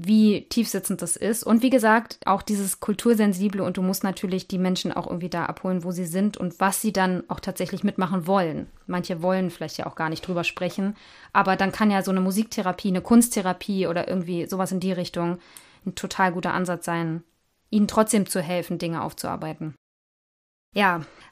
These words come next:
also im Irak selbst arbeitet Professor Kisilan auch und bildet, wie gesagt, vor Ort PsychotherapeutInnen aus, die direkt mit den Menschen vor Ort dann auch langfristig arbeiten können. Das finde ich eine total gute Sache, weil ich glaube, das ist wirklich wahrscheinlich in jedem Krisengebiet absolut nötig, dass du da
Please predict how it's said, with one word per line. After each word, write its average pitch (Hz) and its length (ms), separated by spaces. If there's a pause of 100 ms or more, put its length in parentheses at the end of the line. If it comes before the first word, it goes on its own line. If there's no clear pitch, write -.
also 185 420
im 220 160
Irak 214 320
selbst - 640 (140)
arbeitet 196 400
Professor 190 680
Kisilan 185 580
auch 208 420
und 202 200
bildet, 220 300
wie 214 60
gesagt, 185 320
vor - 120
Ort 185 280
PsychotherapeutInnen 180 1160
aus, 190 340
die 208 140
direkt 208 460
mit 208 120
den 196 140
Menschen 214 280
vor - 160
Ort 196 180
dann 190 100
auch - 140
langfristig 190 640
arbeiten 175 320
können. 160 220
Das 160 140
finde 175 160
ich - 60
eine 180 140
total 185 380
gute 180 240
Sache, 180 260
weil 170 100
ich - 100
glaube, 175 220
das 170 140
ist - 160
wirklich 175 400 (760)
wahrscheinlich 214 280
in 226 100
jedem 247 240
Krisengebiet 214 580
absolut 202 440
nötig, 202 320
dass 185 160
du 190 100
da 170 380